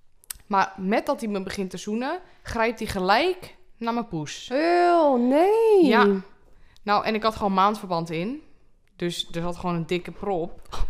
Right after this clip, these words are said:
Speaker 1: Maar doe even normaal.
Speaker 2: Dat kan je echt niet zomaar doen.
Speaker 1: Nee, dus ik, ik duwde hem ook weg. Ik zeg, "Joh, eh, dat doen we niet."
Speaker 2: Ja.
Speaker 1: Ik ben naar de W C gegaan. Ik, eh, heb een vriendin geappt. Ik zeg, "Oh mijn god, eh,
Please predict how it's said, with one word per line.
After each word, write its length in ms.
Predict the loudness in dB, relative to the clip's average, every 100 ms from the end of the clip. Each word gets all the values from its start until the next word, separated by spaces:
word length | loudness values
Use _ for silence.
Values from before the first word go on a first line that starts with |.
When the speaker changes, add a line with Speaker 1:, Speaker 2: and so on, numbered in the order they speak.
| 2 2
Speaker 1:
Maar 280 | 2 0 0
doe 200 | -2 -2 -2
even 240 | -4 -4
normaal. 560 | -2 2 4 2 0 -6
Speaker 2:
Dat 100 | -2
kan 140 | 2
je 80 | 4
echt 180 | 2 2
niet 140 | 2
zomaar 280 | 2 0 0
doen. 180 | 0 2
Speaker 1:
Nee, 380 | 4 2 0
dus 180 | -4 -6
ik, 260 | -4 -4 -4 -8
ik 300 | -8 -8 -4
duwde 260 | -2 -2
hem 160 | -2 -2
ook 140 | -2
weg. 400 | 2 2 2 -4
Ik 160 | -12 -8
zeg, 180 | -6 -6
"Joh, 400 | -2 0 0 0
eh, 300 | -2 0 -2 -4 -14 -20 _ _
dat 340 | -20 -4 -2 0
doen 220 | -2 -2
we 80 | -2
niet." 520 | -4 -8 -12 -16 -14
Speaker 2:
Ja. 480 | -4 0 2 0 -2
Speaker 1:
Ik 180 | -4 -4
ben 120 | 0
naar 140 | 0 0
de 60 |
W 100 | -2
C 300 | -2 -2 -4
gegaan. 540 | -4 -8 -6 -4 -6 -10
Ik, 240 | -10 -10 -4
eh, 240 | -4 -2
heb 120 | -4
een 80 | -8
vriendin 440 | -8 -6 -4 -4 -4
geappt. 560 | -8 -8 -8 -10 -20 -16
Ik 160 | -14
zeg, 240 | -10 -10 -6
"Oh 200 | -6 -4
mijn 160 | -4 -6
god, 400 | -8 -10 -10 -18
eh, 340 | -12 -10 -10